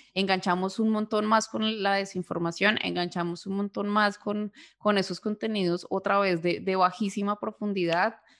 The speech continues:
en, ya en el caso de, de plataformas donde se, donde consumamos como información, comillas, eh, de valor.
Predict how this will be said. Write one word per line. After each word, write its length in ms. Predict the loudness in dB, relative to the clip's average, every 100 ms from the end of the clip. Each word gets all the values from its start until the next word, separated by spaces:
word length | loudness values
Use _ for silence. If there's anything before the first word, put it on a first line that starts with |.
| _ -8
en, 200 | -6 4
ya 100 | 4
en 220 | 4 0
el 100 | -2
caso 320 | -2 -2 -2
de, 280 | 0 2 2
de 120 | 0
plataformas 540 | -2 -4 -4 -2 0 -2
donde 220 | -4 -4
se, 340 | -2 0 0 2
donde 240 | 0 2
consumamos 520 | -2 -2 0 0 -2
como 200 | -4 -6
información, 720 | -4 -4 -4 -4 -4 -4 -6
comillas, 540 | -6 -4 0 0 -2 -6 -2
eh, 240 | 0 2
de 120 | 2
valor. 420 | 2 2 2 0